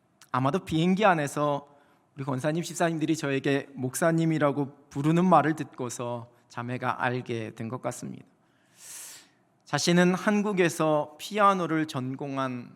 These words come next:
학생인데 지금 이 독일에 유학하기 위해서 입학 시험을 보러 왔다면서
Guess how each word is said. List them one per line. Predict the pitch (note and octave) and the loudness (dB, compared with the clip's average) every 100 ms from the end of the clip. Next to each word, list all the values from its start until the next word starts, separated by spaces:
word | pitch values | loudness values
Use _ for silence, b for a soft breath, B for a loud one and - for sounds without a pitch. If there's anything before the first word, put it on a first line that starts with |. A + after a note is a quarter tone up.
| _ | _
학생인데 | - D#3+ - E3 D#3 A#2 G#2+ C3 A#2+ - _ _ _ _ _ | -16 -14 -12 -12 -12 -12 -12 -12 -14 -20 _ _ _ _ _
지금 | - C3+ B2+ C#3 B2 A#2 - | -14 -10 -6 -6 -8 -12 -16
이 | C3+ | -12
독일에 | C3 B2+ C#3+ C3+ B2+ A#2+ - _ - A2+ | -10 -6 -4 -2 -4 -8 -16 _ -20 -14
유학하기 | B2 C#3 D3 - - - - D#3+ F3 C#3+ | -4 0 0 -2 -18 -12 -8 -6 -6 -4
위해서 | A#2+ C3+ - | -4 -4 -6
입학 | D3 D3+ - _ - - | -4 -6 -8 _ 0 0
시험을 | - - E3+ D#3+ C#3+ C3+ | 0 -6 0 0 2 -2
보러 | C3+ B2 A#2+ | -2 -4 -2
왔다면서 | A2+ - C#3+ C3+ G#2+ G#2 C3+ | -2 -4 -8 -8 -12 -14 -18